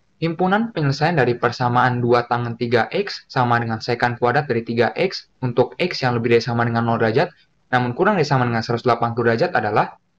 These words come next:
Nah, di sini kita dapat berikan tanda kurung supaya lebih jelas maksudnya.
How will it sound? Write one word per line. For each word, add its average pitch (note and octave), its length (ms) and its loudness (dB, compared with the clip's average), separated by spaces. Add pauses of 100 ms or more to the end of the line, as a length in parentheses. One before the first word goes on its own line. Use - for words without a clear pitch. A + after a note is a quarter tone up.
(340)
Nah, A2 240 0
di A2 80 -8
sini D#3 160 -6
kita E3 160 -2
dapat C#3 320 0
berikan D3 240 0
tanda B2 240 -2
kurung C#3+ 240 0
supaya A#2 400 0
lebih A#2 240 -2
jelas A#2 320 2
maksudnya. C3+ 560 -4